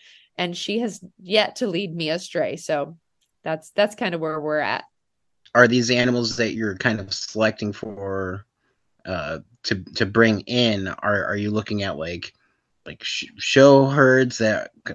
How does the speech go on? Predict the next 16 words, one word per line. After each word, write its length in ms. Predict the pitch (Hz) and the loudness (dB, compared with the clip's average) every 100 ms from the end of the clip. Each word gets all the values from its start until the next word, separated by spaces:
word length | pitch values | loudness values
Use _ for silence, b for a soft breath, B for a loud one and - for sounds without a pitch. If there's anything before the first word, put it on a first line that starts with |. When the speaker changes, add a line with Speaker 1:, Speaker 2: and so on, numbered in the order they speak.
| - | -6
Speaker 2:
'cause 200 | 110 104 | -6 -2
most 240 | 107 113 | 0 0
show 220 | - 113 | 0 0
herds 460 | 110 110 104 101 - | 2 2 0 -4 -16
do 360 | - 101 104 107 | -16 -6 -2 0
that 220 | 101 - | -2 -2
testing, 640 | 110 110 - 107 107 107 B B B B - | -2 -2 -2 -2 -2 -4 B B B B -4
or 460 | 107 101 101 98 | -2 0 0 0
are 140 | - 95 | 0 -2
you 140 | 101 | -4
kinda 240 | 95 104 98 | -2 -2 -2
just, 220 | 98 - | -6 -8
like, 140 | 87 | -4
looking 320 | 104 - 101 | -4 -2 -4
for 380 | 98 101 95 90 - | -2 -2 -2 -4 -2
anything 680 | 107 104 107 104 101 101 | -2 -2 -2 -4 -2 -4